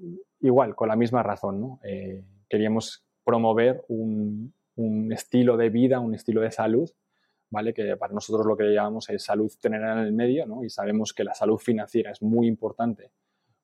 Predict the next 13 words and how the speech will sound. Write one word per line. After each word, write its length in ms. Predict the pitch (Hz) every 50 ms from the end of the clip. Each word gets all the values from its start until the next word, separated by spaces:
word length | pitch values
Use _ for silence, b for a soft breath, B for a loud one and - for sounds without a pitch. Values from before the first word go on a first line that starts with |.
| _ _ _
porque 560 | - 107 104 - - _ 104 98 98 98 95 - -
va 220 | 101 101 98 98
a 60 | 92
generar, 600 | - - 120 110 107 104 101 107 107 104 - - _ _ _ _ _ _ _ _ _ _ _ _
eh, 460 | 113 98 92 92 95 98 98 104 127 135 -
buenos, 840 | 117 110 110 117 120 123 123 123 120 117 117 117 - - - - _ _ _ _ _ _ _ _ _ _ _ _ _ _
eh, 160 | - 107 98
conexiones 800 | - 123 117 113 107 - - - 131 123 117 101 98 - - - _
con 180 | - - 110 104
el 80 | 101 98
resto 320 | - 107 101 - - 110
de 100 | 104 101
salud, 300 | - 95 101 123 175